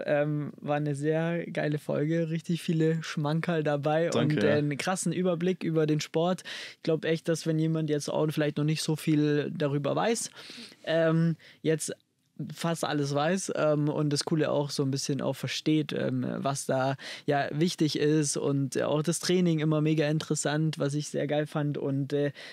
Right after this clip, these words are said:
Speaker 1: äh, es wird auch dazu führen, dass wenn man, äh, dir, euch, äh, im Fernsehen zuschaut, dass man da auf jeden Fall noch mal gespannter zuschaut, weil man weiß, so, um was es geht und natürlich, äh,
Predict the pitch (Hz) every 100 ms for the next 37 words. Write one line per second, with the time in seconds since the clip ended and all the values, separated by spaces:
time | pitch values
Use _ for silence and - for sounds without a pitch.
0 | - - 151 147 143 160 175 - 160 160
1 | 175 151 185 190 147 - 139 139 139 139
2 | 131 131 127 131 151 160 214 - _ _
3 | _ - 127 165 196 208 208 202 151 170
4 | 196 - - 139 139 135 143 139 151 156
5 | 147 - 180 - 123 147 151 139 139 131
6 | 131 131 - - 139 151 147 143 131 135
7 | - 135 139 131 - - - - - _
8 | _ _ _ _ _ _ _ - 135 -
9 | 156 165 131 - 143 135 131 127 127 143
10 | 151 - 127 123 131 139 127 139 151 151
11 | 135 131 127 127 131 135 - 131 131 135